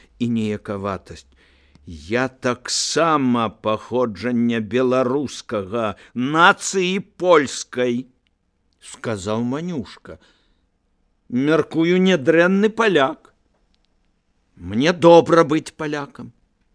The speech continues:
Але я ніколі не дайду да думкі, што быць палякам азначае душыць астатніх. Быць палякам — гэта, ну, хутчэй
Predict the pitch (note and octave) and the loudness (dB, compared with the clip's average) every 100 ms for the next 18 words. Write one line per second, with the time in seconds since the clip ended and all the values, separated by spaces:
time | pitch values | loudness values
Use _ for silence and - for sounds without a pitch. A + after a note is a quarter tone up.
0 | _ _ _ _ _ - F2 F2+ E2+ B2 | _ _ _ _ _ -20 -16 -10 -6 -4
1 | B2+ C3 - F3 E3+ E3 D#3 C#3 D3+ B2 | -4 -4 0 0 2 0 -2 0 0 0
2 | F3+ D3 B2+ F#3+ F#3 F#3 - - B2 D3+ | 0 0 0 -2 -2 -4 -4 -2 0 0
3 | - - D#3+ C#3 B2+ A2+ G#2 E3+ G#3+ _ | -2 -2 0 2 4 0 -2 -8 -8 _
4 | _ _ _ _ _ _ _ - G2 G#2+ | _ _ _ _ _ _ _ -12 -10 -6
5 | A#2+ - C#3+ D3 D3 - G#3 - - _ | -6 0 2 2 0 -4 -6 -8 -14 _
6 | - F3+ - - C4 - - F2 - _ | -8 -6 -6 -6 -6 -6 -10 -18 -18 _
7 | _ _ _ _ _ - F2+ F3 A#3+ - | _ _ _ _ _ -20 -2 -2 -2 -8
8 | - - E3+ C3+ A#2 A#2 F3+ G3+ - _ | -12 -4 -2 0 -2 -4 -8 -10 -12 _
9 | _ _ _ _ _ _ A2+ G#2 D#3+ C3 | _ _ _ _ _ _ -10 -2 -2 -2
10 | - _ G3 E3 D3 D#3 - G#3 A3 | -10 _ -6 -4 -4 -6 0 4 4